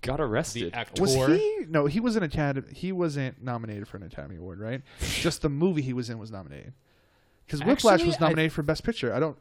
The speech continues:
Speaker 3: oh, I think he was
Speaker 2: I
Speaker 3: nominated.
Speaker 2: think he was nominated
Speaker 3: He
Speaker 2: as well.
Speaker 3: is an
Speaker 1: We'll get,
Speaker 3: Academy
Speaker 1: we'll get crack
Speaker 3: Award
Speaker 1: whistle
Speaker 2: We'll get,
Speaker 3: winner.
Speaker 2: we'll get short round.
Speaker 3: Short round. All right, um, we'll get short round on it. But,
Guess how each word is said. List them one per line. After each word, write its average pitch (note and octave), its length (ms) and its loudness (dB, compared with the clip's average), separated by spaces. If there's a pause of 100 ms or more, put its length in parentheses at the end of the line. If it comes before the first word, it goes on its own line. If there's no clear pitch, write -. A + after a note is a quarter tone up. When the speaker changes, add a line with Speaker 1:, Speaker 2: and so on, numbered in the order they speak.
(100)
Speaker 3:
oh, F#3+ 80 -4
I - 120 -8
think C4+ 140 2
he D4 80 0
was G#3 280 -2
Speaker 2:
I D3 40 0
Speaker 3:
nominated. A#2 200 -6
Speaker 2:
think - 100 -2
he G#3+ 80 -2
was D#3+ 160 4
nominated D3+ 400 0
Speaker 3:
He F#3 80 6
Speaker 2:
as F3 60 6
well. E3+ 140 10
Speaker 3:
is G3 120 6
an G#3 60 2
Speaker 1:
We'll A3 80 4
get, - 80 2
Speaker 3:
Academy E3 340 6
Speaker 1:
we'll E3 100 2
get E3 100 0
crack C#3+ 120 4
Speaker 3:
Award C3+ 160 4
Speaker 1:
whistle - 20 4
Speaker 2:
We'll C3+ 40 2
get, C3 60 6 (120)
Speaker 3:
winner. C3 100 4
Speaker 2:
we'll F3 100 4
get F3+ 80 -4
short D3+ 200 2
round. B2 100 0
Speaker 3:
Short E3 200 6
round. C#3+ 220 2 (600)
All B2+ 100 0
right, B2 540 0
um, A2+ 160 -8 (280)
we'll B2+ 100 -2
get B2+ 100 -2
short C3 200 0
round A#2 140 -4
on A#2 80 -6
it. G2+ 120 -8
But, C#3 220 4